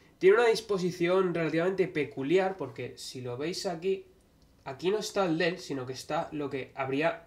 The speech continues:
en el es-, justo debajo del espacio. Justo, si el espacio estuviera aquí con las F Ns,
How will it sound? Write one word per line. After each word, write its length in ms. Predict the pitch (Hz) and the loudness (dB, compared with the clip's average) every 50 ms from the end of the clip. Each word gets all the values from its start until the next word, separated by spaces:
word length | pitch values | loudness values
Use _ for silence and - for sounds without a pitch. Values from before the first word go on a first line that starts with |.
| _ _ | _ _
en 180 | 147 131 131 | -8 -6 -4
el 140 | 127 123 123 123 | -4 -4 -4 -4
es-, 240 | - - - - - - - _ - - - | -4 -6 -8 -10 -16 -20 -20 _ -20 -12 -10
justo 500 | 160 156 - - - 185 180 - - - - _ _ | -8 -8 -8 -6 -4 -4 -4 -4 -10 -18 -20 _ _
debajo 540 | 139 135 127 123 131 135 139 - - 185 190 | -14 -12 -8 -4 -2 -2 -2 -2 -2 -2 -2
del 160 | 170 143 120 | -2 -2 -6
espacio. 680 | 120 120 - - - - 247 254 - - - 113 113 117 120 _ _ _ _ _ _ _ _ _ _ _ _ _ _ _ _ _ _ _ _ - | -6 -8 -8 -8 -2 0 0 0 0 -6 -14 -14 -16 -16 -20 _ _ _ _ _ _ _ _ _ _ _ _ _ _ _ _ _ _ _ _ -14
Justo, 360 | 135 120 - - 143 - 147 | -14 -8 -6 -6 -6 -6 -8
si 140 | - - 135 | -10 -10 -8
el 60 | 120 | -8
espacio 240 | 120 - 139 135 139 | -8 -6 -4 -4 -2
estuviera 280 | 139 - 151 147 139 | -2 -2 -2 -2 -2
aquí 120 | 135 180 160 | -2 -2 -2
con 140 | 147 123 | -2 -4
las 180 | 120 120 117 - | -4 -6 -6 -6
F 300 | 143 135 - 151 156 175 | -8 -4 -2 -2 0 0
Ns, 300 | 196 226 269 269 - - | 0 -2 -4 -6 -10 -18